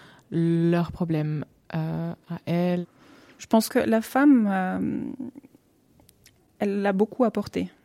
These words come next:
Speaker 2: sur elle. Même si le partenaire, euh, joue beaucoup, euh, c'est d'abord elle qui porte l'enfant. C'est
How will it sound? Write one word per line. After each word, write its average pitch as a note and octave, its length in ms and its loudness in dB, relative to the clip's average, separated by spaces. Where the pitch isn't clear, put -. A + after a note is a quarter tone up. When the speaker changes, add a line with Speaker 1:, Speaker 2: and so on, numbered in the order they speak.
Speaker 2:
sur F#3+ 280 -8
elle. F#3 260 -6
Même G#3 160 4
si - 160 -2
le G#3 40 -2
partenaire, G#3 520 2
euh, F#3 240 2
joue G3+ 180 0
beaucoup, A#3+ 500 4
euh, F#3+ 360 0
c'est - 140 -2
d'abord G3 240 4
elle A3 120 4
qui G#3+ 100 -2
porte G3 220 -2
l'enfant. A#3 420 0
C'est - 320 -6